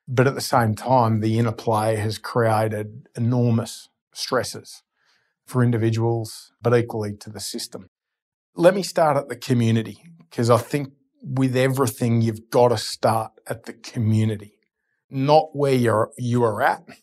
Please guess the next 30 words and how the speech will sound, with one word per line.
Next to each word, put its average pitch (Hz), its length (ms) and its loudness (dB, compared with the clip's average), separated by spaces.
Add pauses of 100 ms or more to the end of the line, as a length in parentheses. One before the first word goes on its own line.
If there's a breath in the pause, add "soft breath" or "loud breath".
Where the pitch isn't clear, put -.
(800)
but 120 200 2 (400)
where 123 340 2
your 117 280 0
effects - 680 -2
are 104 320 -2 (120)
aimed. 110 600 -2 (880)
So - 140 -2
starting 165 480 0
at 131 120 -10
the 120 60 -10
community, 117 520 0
the 113 120 -2
most 127 460 2
important 117 560 -2
part 110 360 -2 (220)
of 104 360 -12 (220)
this 110 200 -8
system, - 640 -12 (600)
I 143 80 2
think 185 320 -2
if - 160 -4
the, 147 440 -2
the 147 160 0
bushfires, 135 1000 0 (600)
unlike 135 460 2
a 131 60 -6
lot 123 180 2
of 104 80 -6
other 127 240 2
bushfires, 110 960 -2